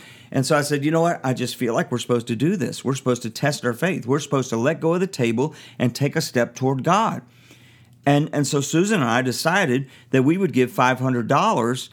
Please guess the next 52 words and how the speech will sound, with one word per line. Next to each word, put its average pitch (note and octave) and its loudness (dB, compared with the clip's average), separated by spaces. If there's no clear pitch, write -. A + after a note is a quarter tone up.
uh, B2 2
to C3 -2
this B2 0
miracle E3 0
offering. - -4
And, B2 2
uh, A#2 2
we C#3+ 4
did. C4+ 2
We E3+ 8
didn't A#2 0
have B2+ 0
it B3+ -4
to C4+ -2
give. C#4 0
It E3+ 4
was C#3 4
definitely C#3+ 2
letting C3+ 2
go B2+ 2
of C#3 0
the C#3+ 0
table C3+ 0
and A#2+ -2
taking B2+ -2
a B2 0
few A#2+ 0
steps A#2 -2
toward A#2+ 0
God. F3 2
It A#2+ 0
wasn't F3+ 2
about C3 2
the A2+ -8
church. F#3+ 0
It A#2+ -2
was B2 -2
about A2+ 0
God D#3 2
checking B2 -2
my A#2 0
heart, C#3+ -2
testing A#2 -2
my B2+ 0
heart. E3+ 0
You C3 6
know, B2+ 6
giving C#3+ 2
is A2+ 0
one D#3 2
way B2+ 2
God B2 2